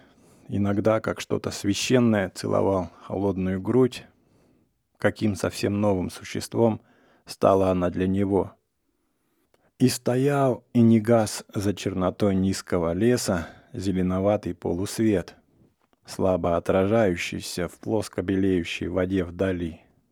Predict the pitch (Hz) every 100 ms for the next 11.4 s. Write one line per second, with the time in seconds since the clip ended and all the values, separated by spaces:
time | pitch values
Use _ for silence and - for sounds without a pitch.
0 | _ _ _ - 104 104 107 - 85 -
1 | _ _ - - - 104 98 104 101 107
2 | 104 95 87 _ _ _ - - 107 98
3 | 92 90 90 - 98 98 - 90 85 95
4 | 85 92 92 87 90 87 95 110 - 101
5 | 87 85 87 98 _ _ _ _ _ _
6 | 95 101 113 120 - 87 85 80 - _
7 | _ _ - 90 - 101 101 87 92 87
8 | 87 - - _ 117 135 107 95 95 95
9 | 95 90 90 80 - 90 90 90 80 -
10 | _ _ _ _ _ _ _ 107 104 110
11 | 131 139 95 -